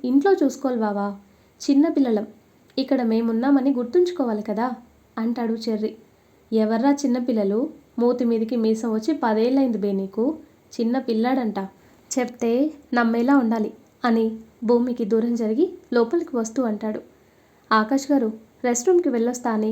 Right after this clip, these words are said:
భూమి వెళ్తుంది. వెళ్తున్న భూమి వైపే చూస్తుండేసరికి, "చూసింది చాలు, కొంచెం ఫేస్ టర్న్ చెయ్యి" అన్న చెర్రీ మాటకి చురుగ్గా చూశాడు. "ఆకాష్,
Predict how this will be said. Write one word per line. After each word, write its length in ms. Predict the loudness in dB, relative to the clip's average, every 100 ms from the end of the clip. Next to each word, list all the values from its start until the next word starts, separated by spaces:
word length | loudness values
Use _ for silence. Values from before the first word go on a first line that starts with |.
| 0
భూమి 260 | 0 0 0
వెళ్తుంది. 420 | -2 -2 -4 -4 -8 _ _ -2
వెళ్తున్న 380 | -2 0 -2 -2
భూమి 300 | 0 -2 -2
వైపే 280 | -4 -4 -4
చూస్తుండేసరికి, 840 | -4 -6 -4 -4 -4 -6 -4 -2 -2 -6 -20 _ _ _
"చూసింది 480 | -6 -4 2 4 4
చాలు, 320 | 4 0 0 -4 -10 _
కొంచెం 280 | -2 0 -2
ఫేస్ 300 | -2 -2 -2
టర్న్ 280 | -2 -2 -2
చెయ్యి" 220 | -4 -6 -10 _ -6
అన్న 140 | -4 -4
చెర్రీ 340 | -2 -4 -2
మాటకి 400 | -2 -4 -4 -2 -2 -4 -20 -4
చురుగ్గా 380 | -2 0 0
చూశాడు. 420 | -2 -2 -4 -4 -6 -12 _ _ _ _
"ఆకాష్, 420 | -2 0 0 -2